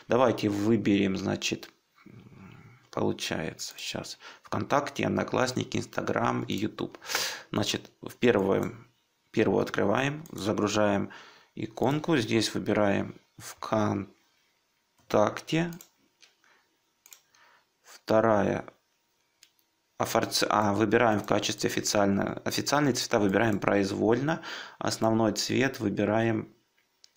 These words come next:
белый. Белый.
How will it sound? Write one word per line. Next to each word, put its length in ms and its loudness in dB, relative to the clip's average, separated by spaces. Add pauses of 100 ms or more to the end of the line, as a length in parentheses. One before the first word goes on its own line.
(180)
белый. 580 -2 (3500)
Белый. 500 -8